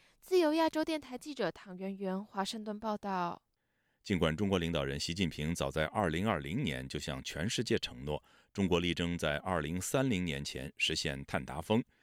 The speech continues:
Speaker 2: 二零二六年前实现碳中和，但一份最新的研究报告却发现，中国不但在大力发展煤电产业，而且在过去七年间，中国的人均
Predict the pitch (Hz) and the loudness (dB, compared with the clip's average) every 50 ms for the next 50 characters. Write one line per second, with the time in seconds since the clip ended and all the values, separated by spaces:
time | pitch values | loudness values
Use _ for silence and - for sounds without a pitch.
0 | _ - - _ - 113 110 104 90 87 95 104 - - 135 131 117 139 196 170 | _ -20 -16 _ 0 2 2 2 2 0 -2 -2 -2 0 0 2 2 4 2 2
1 | 90 69 64 65 78 - - 64 67 69 - - 69 - - 65 64 65 - - | 0 0 -2 -4 -6 -6 -6 -6 -6 -6 -6 -4 -4 -4 -4 -4 -6 -8 -6 -4
2 | - 69 62 - 92 95 - - - 67 - - _ _ _ _ _ _ _ _ | -4 -4 -2 0 0 0 -2 -2 -4 -4 -4 -4 _ _ _ _ _ _ _ _
3 | _ - 127 117 110 147 - - 117 - 139 123 113 - - - 214 180 71 67 | _ 0 0 2 2 2 0 0 2 4 4 4 4 4 4 4 2 2 0 -2
4 | 69 73 80 - 82 76 71 71 67 - 67 - - 67 67 - - 76 69 - | -2 -2 0 0 0 0 -2 -4 -6 -8 -10 -10 -10 -8 -6 -4 -4 -4 -4 -6
5 | _ _ _ _ _ - - 113 98 104 98 101 104 104 117 110 101 95 - 95 | _ _ _ _ _ -4 -2 0 2 2 4 4 4 4 4 2 2 2 2 2
6 | 90 85 85 - 139 107 87 80 - - 107 101 - 65 62 64 64 73 95 143 | 0 0 0 -2 -2 -2 -2 -4 -4 -4 -4 -4 -4 -6 -6 -6 -4 -4 -2 0
7 | 185 151 85 69 - - 58 57 64 69 69 - _ _ _ _ - 78 71 - | 0 0 0 -2 -6 -10 -10 -8 -6 -6 -6 -6 _ _ _ _ -16 -12 -10 -8
8 | 69 - 67 69 - 85 76 - - 69 - - - 131 117 76 60 60 65 - | -6 -6 -6 -4 -2 -2 -2 0 -2 -2 0 2 2 2 2 2 0 -4 -4 -2
9 | 71 71 - _ _ _ _ - - 123 110 101 92 85 78 87 110 151 156 - | -4 -4 -4 _ _ _ _ 0 2 4 4 6 4 4 4 2 2 2 2 2
10 | 160 170 | 2 0